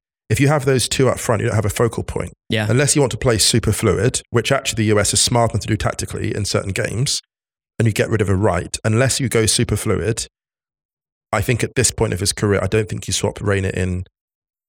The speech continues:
Speaker 1: for the centre forward.
Speaker 2: But let's,
Speaker 1: That makes
Speaker 2: let's
Speaker 1: sense.
Speaker 2: just get all Spalletti Roma out there, man. Let's
Speaker 1: No,
Speaker 2: get
Speaker 1: I would,
Speaker 2: weird.
Speaker 1: I would, I would love it.
Speaker 2: <laughs>
Speaker 1: I would love it. I would love it. But I don't know if Berhalter has the,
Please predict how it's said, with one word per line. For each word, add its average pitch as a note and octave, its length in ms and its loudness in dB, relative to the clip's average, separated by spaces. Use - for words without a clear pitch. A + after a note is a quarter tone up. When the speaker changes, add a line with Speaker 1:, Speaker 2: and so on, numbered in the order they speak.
Speaker 1:
for G2+ 180 2
the F#2 60 2
centre F2+ 280 -2
forward. - 400 -6
Speaker 2:
But B2 160 -8
let's, C#3+ 140 -2
Speaker 1:
That - 80 -2
makes - 200 -4
Speaker 2:
let's D3 140 0
Speaker 1:
sense. E3 120 0
Speaker 2:
just - 60 -2
get D#3+ 120 0
all C#3 120 0
Spalletti A#2+ 640 0
Roma C3+ 300 0
out E2+ 260 -6
there, D#2+ 160 -12
man. F#2 180 -6
Let's A#3 160 0
Speaker 1:
No, - 80 4
Speaker 2:
get F#3 80 4
Speaker 1:
I F3+ 40 2
would, D#3 100 4
Speaker 2:
weird. D#3+ 120 6
Speaker 1:
I - 100 6
would, - 200 0
I E3+ 80 2
would F3 140 2
love E3 220 2
it. - 120 -2
Speaker 2:
<laughs> - 60 -4
Speaker 1:
I D#3 80 2
would C#3 140 2
love D3 180 2
it. F#2 200 2
I B2+ 80 2
would B2 140 0
love B2+ 240 2
it. G#2 140 2
But - 80 0
I A2+ 60 2
don't C3 240 0
know A2+ 160 2
if G2+ 100 -2
Berhalter G#2+ 460 0
has G2+ 300 -2
the, G2+ 280 -2